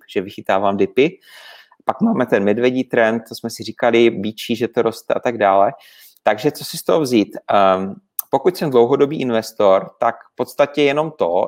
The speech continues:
že ty krize přijdou. Počítat s tím, a když mi to portfolio spadne, tak to neznamená konec světa, držet se toho plánu, mít prostě strategii, o čem se tady bavíme od jak živa v těch našich rozhovorech, prostě neinvestovat bez nějakého plánu, bez nějaké strategie,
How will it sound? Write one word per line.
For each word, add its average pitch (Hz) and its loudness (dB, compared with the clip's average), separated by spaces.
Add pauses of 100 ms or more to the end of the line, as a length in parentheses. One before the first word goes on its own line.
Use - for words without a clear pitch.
že 120 -2
ty - -12
krize 135 -2
přijdou. 104 -4
Počítat - -4
s - -12
tím, 104 -8 (640)
a 101 2 (440)
když 123 -10
mi 143 -6
to 143 -8
portfolio 143 -2
spadne, 117 0 (100)
tak 120 -2
to 135 -2
neznamená 127 -2
konec 123 -6
světa, 127 2 (120)
držet 120 -2
se 123 -4
toho 123 -6
plánu, 107 -2
mít 117 -8 (140)
prostě 113 -12
strategii, 120 0
o 127 0
čem 113 -10
se - -16
tady 107 -6
bavíme 110 -6
od 104 -6
jak 104 -4
živa 104 -6
v - -20
těch 113 -8
našich 110 -12
rozhovorech, 107 -2 (480)
prostě 120 0
neinvestovat 123 2
bez 120 2
nějakého 117 -2
plánu, 104 0
bez 120 -6
nějaké 110 -10
strategie, 101 -2